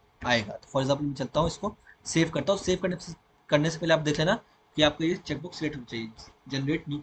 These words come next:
password and notify user immediately। तो अगर मैं इसे save करता हूँ,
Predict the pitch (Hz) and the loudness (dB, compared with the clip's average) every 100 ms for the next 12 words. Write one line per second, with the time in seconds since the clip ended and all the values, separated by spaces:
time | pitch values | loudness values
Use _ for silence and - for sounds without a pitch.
0 | 131 127 190 - 143 131 - 135 139 123 | -8 -8 -12 -8 -6 -6 -4 -2 -2 -2
1 | 156 - 131 113 - - _ _ _ - | -6 -8 -8 -8 -10 -18 _ _ _ -10
2 | 127 139 143 - - 139 - 131 156 | -8 -4 -6 -6 -6 -6 -6 -8 -6